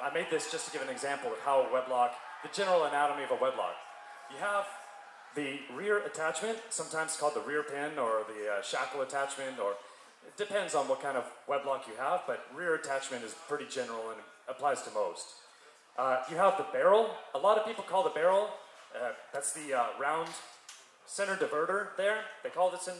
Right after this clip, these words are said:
diverter. I call it a barrel. Doesn't matter. Um, there's the pin lock, some ki-, sometimes called the front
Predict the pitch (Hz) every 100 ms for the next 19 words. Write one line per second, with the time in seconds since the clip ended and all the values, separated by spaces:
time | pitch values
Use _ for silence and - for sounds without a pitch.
0 | 160 156 165 185 139 135 156 151 139 143
1 | 170 175 - - - - - - - -
2 | - 107 107 110 110 - - - - -
3 | - - - 131 143 143 139 143 - -
4 | 175 170 - 208 233 165 135 175 - -
5 | 160 - 151 165 - 170 160 147 - 151
6 | 151 - 143